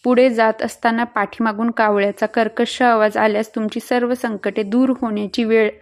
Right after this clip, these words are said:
आली आहे, असा शुभ संकेत आहे. घराच्या छतावर बसून कावळा ओरडत असल्यास घरी पाहुणे येण्याची शक्यता असते, पण जर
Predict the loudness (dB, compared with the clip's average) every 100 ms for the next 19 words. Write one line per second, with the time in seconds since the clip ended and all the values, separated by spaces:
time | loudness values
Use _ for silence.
0 | -20 -20 -20 _ 0 0 2 2 2 -2
1 | -8 -20 -8 -4 0 -2 -2 -4 -6 -6
2 | -14 -14 -6 -2 0 0 0 0 -2 -6
3 | -12 _ -20 -20 _ _ _ _ -2 2
4 | 2 0 -2 -2 -2 0 0 0 -2 -4
5 | -4 -4 -4 -2 2 4 6 6 4 2
6 | 0 -2 -4 -2 -2 -4 -4 0 0 0
7 | -2 -2 -2 -2 -2 -4 -4 -4 -4 -4
8 | -2 -2 -2 -6 -10 -10 _ _ _ -2
9 | 2 4 4 2